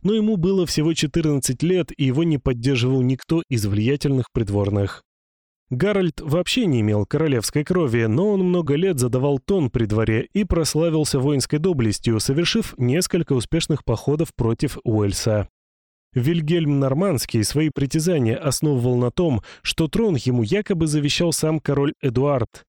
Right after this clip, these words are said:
Не исключено, что так и было. Изгнанником Эдуард сдружился с Вильгельмом и в дальнейшем неизменно симпатизировал Нормандии.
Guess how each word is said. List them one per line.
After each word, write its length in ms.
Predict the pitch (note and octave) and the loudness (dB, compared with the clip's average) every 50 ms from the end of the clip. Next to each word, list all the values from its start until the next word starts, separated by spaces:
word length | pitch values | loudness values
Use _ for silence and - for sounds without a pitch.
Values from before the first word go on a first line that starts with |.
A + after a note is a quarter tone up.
| _ _ _ - - | _ _ _ -4 0
Не 160 | F3 F#3+ F#3+ | 0 2 0
исключено, 560 | - - - F3+ F#3 - A#3 A#3+ A#3+ A#3 G#3 | 0 0 0 -2 0 0 0 0 0 0 0
что 200 | - - - F3 | -2 -2 -2 -2
так 240 | - F3+ E3+ - - | 0 0 -2 -2 -2
и 40 | E3+ | -2
было. 480 | E3+ G3 G#3+ F3 C3+ A2+ G#2 G2+ F#2 - - | 0 0 2 2 2 2 2 0 0 -2 -4
Изгнанником 800 | C#3+ B2+ A#2+ C3 F3 G3+ G3+ F3 C3 A#2 A2 - - A2+ F2+ - - | -4 -4 -2 0 0 0 2 2 2 0 0 0 0 -2 -2 -2 -4
Эдуард 380 | D#3+ C3 C#3+ F3+ G3 F#3 D#3 | -4 -2 0 0 0 0 -2
сдружился 600 | C3+ B2+ C#3 E3 F3+ F3+ E3 A3+ G#3+ - - C3+ A2+ | -4 -4 -2 0 0 0 0 0 0 0 0 0 -2
с 100 | - - | 0 0
Вильгельмом 640 | B2 C3+ C#3 C3 C#3 C#3 A#2 A2 A2 G#2+ G#2+ F#2+ - - - - - | 0 0 0 0 0 0 2 2 2 0 0 -2 -4 -8 -20 -18 -8
и 160 | - D3+ C#3+ | -2 -2 0
в 80 | B2+ A2+ | 0 0
дальнейшем 560 | A2 A#2+ A#2+ C#3+ G3 A3 G3+ - - C#3 C3 | 0 0 0 2 2 2 0 0 0 0 2
неизменно 480 | C3+ C3+ B2+ A2 A#2+ E3+ F#3+ G3 F#3 E3 | 2 2 2 2 2 2 2 2 2 0
симпатизировал 720 | - - D3+ C3+ C#3+ B2+ - C#3 C3+ D#3 G3 F#3 D#3 B2+ A2 | 0 0 0 0 0 -2 -2 0 0 0 2 2 2 2 2
Нормандии. 760 | G#2+ G#2 G2+ G#2+ G#2+ G#2+ G#2 G2+ G2 G#2 A2 G#2+ G#2 G2 | 2 2 0 0 0 0 0 0 0 0 2 2 0 -2